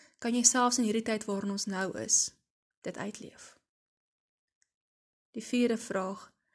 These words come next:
is Johannes waarsku die gemeente in Efese van liefdeloosheid as gevolg van 'n soeke na sukses. Ondersoek of jou ingesteldheid nog reg is. Hoe lyk ons gemeente se verhaal hiermee?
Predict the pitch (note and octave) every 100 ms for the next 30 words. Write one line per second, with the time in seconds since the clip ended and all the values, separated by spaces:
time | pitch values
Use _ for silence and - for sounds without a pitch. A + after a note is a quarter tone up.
0 | _ - - - _ _ _ _ A#3 B3+
1 | A3+ A3 C4 G3+ G3 G3+ - A3 G#3 G3+
2 | F#3+ G3 G3 G3+ G3+ - G3+ G3+ G#3 G3
3 | F#3+ G#3 G#3 G#3+ F3+ F3+ - - - G#3+
4 | - - A3 G#3 - G3 - - - G3+
5 | G3+ - - - - - - - _ _
6 | _ _ _ _ _ _ _ _ _ -
7 | C4 C#4+ C#4+ - - A#3+ - G#3 G#3+ G#3
8 | A3 - F#3 F3 F3+ F#3 F#3 F#3 G3+ -
9 | - - - _ _ _ _ _ _ _
10 | _ _ - B3 C#4 C#4+ C4+ - G#3 G3
11 | G3+ A3 G3 - G3+ G3 F#3 F#3+ F3+ F#3+
12 | -